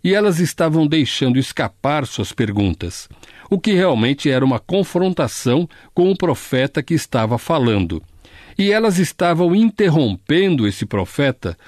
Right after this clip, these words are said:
com o pretexto de fazer uma pergunta, quando, com tanta frequência, as pessoas que têm perguntas realmente não têm perguntas. Elas só querem ser ouvidas. E elas estavam com o pretexto de fazer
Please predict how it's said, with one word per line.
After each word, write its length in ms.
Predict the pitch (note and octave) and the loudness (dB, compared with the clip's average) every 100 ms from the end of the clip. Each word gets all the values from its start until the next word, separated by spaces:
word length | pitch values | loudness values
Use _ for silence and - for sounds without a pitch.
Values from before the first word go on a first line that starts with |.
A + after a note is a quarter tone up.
| - - - | -20 -10 0
com 200 | F#3 G3 | 2 2
o 40 | |
pretexto 800 | G3 F#3 - - D3 E3+ - D#3+ | 0 0 -2 0 2 2 -2 -2
de 100 | D3+ | -2
fazer 440 | - C#3 G#2 C#3+ | 0 0 0 0
uma 140 | D#3 D#3 | 0 0
pergunta, 720 | F#3 A#2+ B2 C3+ - E2+ - - - _ | -2 0 2 2 0 -10 -12 -20 -20 _
quando, 360 | E3 E3+ D3+ C#3 | 0 0 2 0
com 240 | D3+ B2+ | 2 0
tanta 360 | A#2 F#3+ G3 F3 | 0 -2 -2 -2
frequência, 720 | A#2+ F#2+ D3 D#3 - G#2 E2+ _ _ - | -4 -2 0 0 -2 -8 -10 _ _ -6
as 200 | C#3 - | -4 -2
pessoas 560 | D#3 B2+ - F3+ F3 - | -2 -2 -2 0 0 -2
que 120 | C#3 | -4
têm 280 | - G#2+ F#2+ | 0 0 0
perguntas 720 | B2 G2 C3+ D#3 - F#2+ - - - | -2 0 0 0 -2 -8 -10 -20 -6
realmente 720 | C3 F3 E3+ G#2+ A#2+ D#3 D#3 | 0 2 2 2 2 0 2
não 240 | C3+ F#3 F#3+ | 2 2 -2
têm 320 | - E3 F3 | 0 0 0
perguntas. 760 | A#2+ G2+ G2 F#2+ E2+ E2+ - - - - - | 0 -4 -2 -2 -4 -8 -14 -20 -20 -16 -4
Elas 240 | D#3 F3 | -2 0
só 160 | - F3+ | 0 -2
querem 300 | F3+ F3+ E3+ | 0 0 0
ser 260 | - F#3+ | 0 0
ouvidas. 680 | G3 D#3+ A#2 D#3 F#2+ D#2+ - - - - | 2 2 0 0 -2 -6 -10 -20 -10 -2
E 180 | G3+ E3+ | 0 2
elas 320 | D#3+ D#3+ B2+ | 2 2 2
estavam 720 | A#2+ - - B2 C3+ C#3+ C#3 | 0 -2 -4 -2 0 0 0
com 240 | C3 D3 | 0 0
o 60 | D#3 | 2
pretexto 720 | D3+ B2+ F#2+ A#2+ B2+ C3+ C3+ | 0 -2 -2 0 0 0 0
de 80 | B2+ | -2
fazer 560 | - C3 G2+ G2 A2 | 0 0 0 0 0